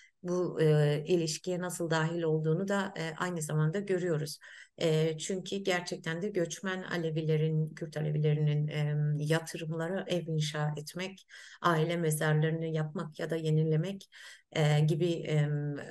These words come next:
bireysel yatırımlar dışında, e, toplu yatırımları da çoğunlukla köyde cemevi inşa etmenin, e, ötesine gitmiyor.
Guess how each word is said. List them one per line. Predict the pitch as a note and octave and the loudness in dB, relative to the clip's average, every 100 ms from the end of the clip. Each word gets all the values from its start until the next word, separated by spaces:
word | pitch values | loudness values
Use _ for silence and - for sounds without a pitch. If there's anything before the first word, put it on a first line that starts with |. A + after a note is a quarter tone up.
| - _ | -16 _
bireysel | D#3 D#3 D3+ D3+ - E3 D#3+ D#3 | 0 6 8 6 4 0 -2 -2
yatırımlar | D3+ D#3 D#3 D#3 D#3 D#3 D#3 D#3 D3+ | 2 4 4 2 4 4 4 2 0
dışında, | D3 - D#3 G#3+ G#3+ E3+ | -4 -2 -2 0 -2 -4
e, | D#3+ | -4
toplu | D#3+ D#3 G3 | -4 -6 -2
yatırımları | E3+ D#3 E3 E3 D#3 D#3+ | -2 -2 -6 -4 -2 -2
da | A3+ | -2
çoğunlukla | A#3 G#3 F#3 F#3 F#3+ F#3 | -4 -6 -6 -8 -8 -6
köyde | F#3 E3 F3+ | -6 -6 -4
cemevi | F#3 F3 D#3+ D#3 | -4 -4 -4 -4
inşa | - E3+ D#3+ F3 | -6 -8 -8 -6
etmenin, | E3 D#3 E3+ F3 E3 D#3 - - _ | -8 -8 -8 -6 -8 -12 -20 -20 _
e, | D#3+ D3 D3 | -2 -2 -2
ötesine | E3 D#3 D3+ E3+ G#3+ A#3+ A#3 | -6 -4 -4 -4 -6 -8 -8
gitmiyor. | F#3+ - - C#3+ - | -10 -10 -10 -10 -10